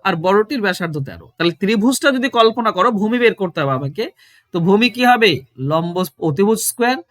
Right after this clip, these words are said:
মাইনাস লম্ব স্কয়ার, মানে একশো ঊনসত্তর থেকে একশো চুয়াল্লিশ বিয়োগ করলে পঁচিশ থাকে, তার মানে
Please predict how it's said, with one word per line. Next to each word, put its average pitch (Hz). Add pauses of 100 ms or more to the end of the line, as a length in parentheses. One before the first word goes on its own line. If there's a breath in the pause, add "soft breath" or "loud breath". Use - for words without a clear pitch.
(320)
মাইনাস 196
লম্ব 107
স্কয়ার, 95 (420)
মানে 151
একশো 160
ঊনসত্তর 196
থেকে 202
একশো 202
চুয়াল্লিশ 185 (120)
বিয়োগ 175
করলে 196
পঁচিশ 208
থাকে, 139
তার 185
মানে 165